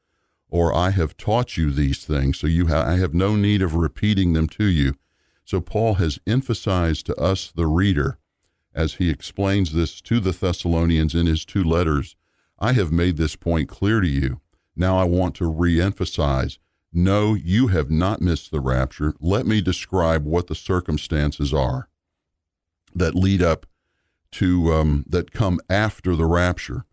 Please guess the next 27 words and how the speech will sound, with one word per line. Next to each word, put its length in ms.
So 240
what 320
you're 220
experiencing 840
that 120
you're 220
calling 440
the 80
tribulation 760
is 180
really 380
just, 420
uh, 140
persecution 1120
from 260
the 80
Roman 480
government, 560
persecution 800
from 220
the 100
Roman 380
government, 560
but 160
it 120
is 240
not 600